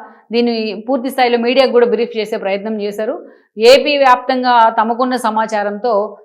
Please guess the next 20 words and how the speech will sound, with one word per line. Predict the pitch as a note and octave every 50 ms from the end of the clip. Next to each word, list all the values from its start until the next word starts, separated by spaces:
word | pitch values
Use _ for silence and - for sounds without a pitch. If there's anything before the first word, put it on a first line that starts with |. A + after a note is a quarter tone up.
| _ _ -
మావోయిస్టులు | G#3 A3 A#3 C4 C#4 C#4 C4+ C4+ B3+ A#3+ A3
ఎక్కడున్నా | G#3+ A#3 A#3+ A#3 A#3 A#3 A#3 A#3 A3+
వాళ్ళని | G#3+ G#3+ G#3+ A3 A3 G3 G3+ G3 G3
పూర్తి | C4 C#4 - C4+ C4+ A3+
స్థాయిలో | - B3+ A#3+ A#3 A#3 A#3 A3+ G#3
నిర్మూలన | G3 G3 G3+ A3+ A#3 A#3+ A#3+ A3+ A3
చేసే | A3+ A3+ A3+ A3+ A3+ A3
కార్యక్రమం, | G#3+ G#3+ G#3 G#3 G#3+ A#3 B3+ D#4+ F4 - - - _ _ _ -
వీలైతే | A3 A#3+ B3 C4+ C4+ C4 C4 A#3+ G3+
జనజీవన | A3+ A3+ A#3 B3 C4+ C4+ C4 C4
స్రవంతిలోకి | B3+ B3 A#3+ A#3+ A3 A#3+ A#3+ A#3 A#3
రమ్మని | A3+ A3 A3 A#3 A3+ A3+
కోరుతా | A3+ A3+ A3 A3+ A#3 A3+ A#3
ఉన్నారు, | A#3 B3+ C4 D4+ D4 C4+
లేకుంటే | C4 A#3+ B3+ B3+ A#3+ B3 A#3 A3
నిర్మూలించే | A3 G#3+ G#3+ A#3+ B3 B3 B3 A3 A#3 A#3 A3+ A3+
కార్యక్రమం | G#3 G#3 G3+ G3+ G#3+ G#3 G#3 G3+
అంటూ | G3 F#3+ G3 G3 G3
కూడా | G3+ A3+ A3 G3 F#3+ G3+ - - _ _ _ _ _ - -
సంభవం | A3+ A#3+ B3 A#3+ C4+ C4+